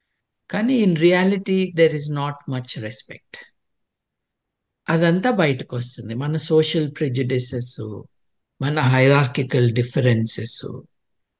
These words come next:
మనకు వచ్చిన బూతులు అన్నీ అక్కడ ప్రెజెంట్ అవుతున్నాయి కదండి.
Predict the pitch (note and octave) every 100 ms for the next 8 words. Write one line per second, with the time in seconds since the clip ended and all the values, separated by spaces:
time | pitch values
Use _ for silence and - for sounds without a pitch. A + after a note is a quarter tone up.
0 | - D3+ E3 D3+ D3 B2 E3 D3 C#3+ A#2+
1 | B2+ B2 B2 B2+ D3 F3 D4 E4+ - F#3
2 | F3 D#3 C#3 D#3 D3 C#3 B2+ C#3 B2 A#2
3 | A2+ A#2+ D3+ D4